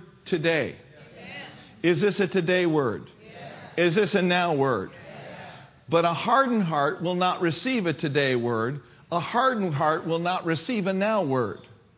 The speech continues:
But an open heart, a heart that is filled with faith, will receive the word for today. Verse eight through ten, ready, read. "For if Jesus had given them rest,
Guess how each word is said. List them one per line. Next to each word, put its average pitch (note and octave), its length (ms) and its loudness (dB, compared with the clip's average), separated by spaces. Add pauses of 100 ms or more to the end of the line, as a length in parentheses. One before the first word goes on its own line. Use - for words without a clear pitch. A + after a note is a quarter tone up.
(440)
But F3 200 4
an F#3 140 2
open B3 420 2
heart, C#3 380 0 (160)
a E3+ 100 0
heart G#3 420 -2
that F3+ 140 0
is D#3 140 -2
filled G3 320 -2
with C#3+ 200 0
faith, F3+ 460 -2
will F#3+ 200 4
receive E3+ 760 2 (400)
the D#3 160 4
word D#3 520 4
for D3 180 2
today. C#3+ 380 2 (180)
Verse D#3+ 240 2
eight E3 200 2
through D3+ 120 -2
ten, C3+ 280 0
ready, C3+ 240 0
read. B2 320 0 (480)
"For F#3 240 6
if F3 140 4
Jesus F3 520 2
had D3+ 260 0
given D3+ 280 0
them B2+ 200 0
rest, B2+ 500 0